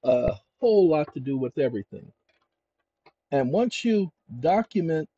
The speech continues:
your position or standing, you protect yourself, your interests, your estate. I E, now you can go after total control.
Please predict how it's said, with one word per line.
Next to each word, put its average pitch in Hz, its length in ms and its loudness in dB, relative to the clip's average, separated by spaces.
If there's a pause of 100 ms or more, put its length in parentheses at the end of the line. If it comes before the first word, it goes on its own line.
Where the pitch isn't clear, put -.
your 175 280 -2
position 151 720 -2
or 131 180 -4
standing, 127 840 -2 (440)
you 165 220 0
protect 190 520 -4
yourself, 190 600 -4
your 135 300 -4
interests, 226 520 -4 (240)
your 170 240 0
estate. 165 500 0 (1040)
I 156 240 4
E, 214 340 0 (440)
now 233 640 0 (460)
you 175 240 -4
can 156 540 -2 (1300)
go 196 460 4 (220)
after 151 640 6 (1300)
total 160 280 6
control. 139 640 -2